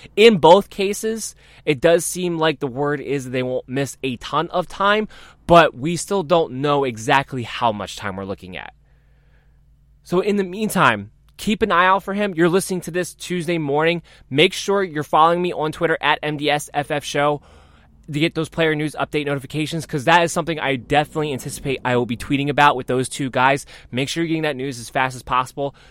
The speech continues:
because if either one of them misses time,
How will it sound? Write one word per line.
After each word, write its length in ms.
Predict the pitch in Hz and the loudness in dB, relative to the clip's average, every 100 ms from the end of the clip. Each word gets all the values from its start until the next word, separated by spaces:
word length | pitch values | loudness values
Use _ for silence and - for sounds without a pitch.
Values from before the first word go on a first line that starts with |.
| - | -12
because 340 | 127 147 127 - | -6 -4 -4 -4
if 320 | 139 147 - _ _ _ - - | -2 -2 -4 _ _ _ -20 2
either 300 | 131 208 214 | 6 8 6
one 180 | 202 208 | 4 4
of 60 | |
them 120 | 185 180 | 2 0
misses 260 | 165 156 | -2 -4
time, 500 | - 175 147 69 107 | -2 0 0 -2 -12